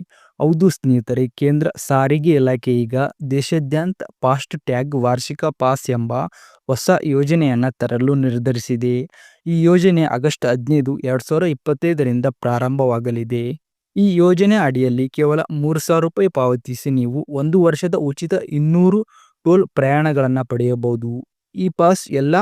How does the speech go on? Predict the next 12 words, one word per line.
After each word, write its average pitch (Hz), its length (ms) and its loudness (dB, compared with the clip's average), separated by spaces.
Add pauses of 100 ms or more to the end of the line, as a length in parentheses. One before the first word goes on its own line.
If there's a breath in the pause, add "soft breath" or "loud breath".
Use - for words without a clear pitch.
(140)
ರಾಷ್ಟ್ರೀಯ 135 440 -2
ಹೆದ್ದಾರಿಗಳಲ್ಲಿ 135 720 0
ಮಾತ್ರ 127 440 -2
ಮಾನ್ಯವಾಗಿರುತ್ತದೆ. 120 1040 -4 (560 soft breath)
ಆದರೆ 151 280 4 (120)
ರಾಜ್ಯ 139 380 2
ಹೆದ್ದಾರಿಗಳು, 127 560 2 (160)
ಖಾಸಗಿ 165 460 -2
ರಸ್ತೆಗಳು 131 500 0
ಮತ್ತು 123 360 -2
ಎಕ್ಸ್‌ಪ್ರೆಸ್ - 640 -4
ವೇಗಗಳಲ್ಲಿ 127 680 -2